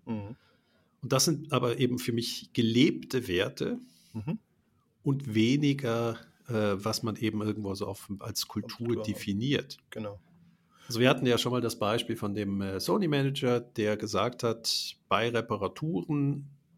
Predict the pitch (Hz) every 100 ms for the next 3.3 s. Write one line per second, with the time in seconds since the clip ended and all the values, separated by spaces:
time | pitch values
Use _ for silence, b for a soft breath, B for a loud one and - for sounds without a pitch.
0 | _ _ - 107 - 110 139 - 139 117
1 | 120 135 - - - - 104 104 - 104
2 | 104 101 - 98 92 90 92 87 - 190
3 | 226 247